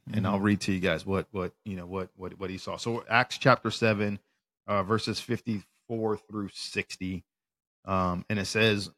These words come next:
Speaker 1: "When they heard these things, they were cut to the heart, and they gnashed at him with their teeth."
Speaker 2: Mm-hmm.
Speaker 1: So this is post him calling everybody out. And as these people heard this, they were cut to the heart. Um, and the only way that happens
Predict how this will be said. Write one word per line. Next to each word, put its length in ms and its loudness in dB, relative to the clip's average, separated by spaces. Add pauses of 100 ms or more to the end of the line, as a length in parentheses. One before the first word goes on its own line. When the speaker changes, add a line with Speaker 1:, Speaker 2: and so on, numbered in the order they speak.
(100)
Speaker 1:
"When 160 0
they 140 6
heard 280 8
these 240 6
things, 400 2
they 100 2
were 140 0
cut 260 0
to 60 -4
the 140 4
heart, 380 0
and 120 -8
they 140 -4
gnashed 520 2
at 120 -2
him 300 -4
with 120 -6
their 140 -2
teeth." 340 -6 (220)
Speaker 2:
Mm-hmm. 120 -2 (100)
Speaker 1:
So 120 -2
this 220 4
is 140 0
post 400 4
him 320 4
calling 400 2
everybody 540 -2
out. 280 -8 (540)
And 140 -2
as 220 4
these 200 -2
people 360 -2
heard 240 8
this, 400 2 (100)
they 100 2
were 120 4
cut 300 0
to 80 -2
the 120 4
heart. 340 2 (480)
Um, 460 0
and 140 0
the 40 -2
only 240 6
way 140 6
that 160 8
happens 640 2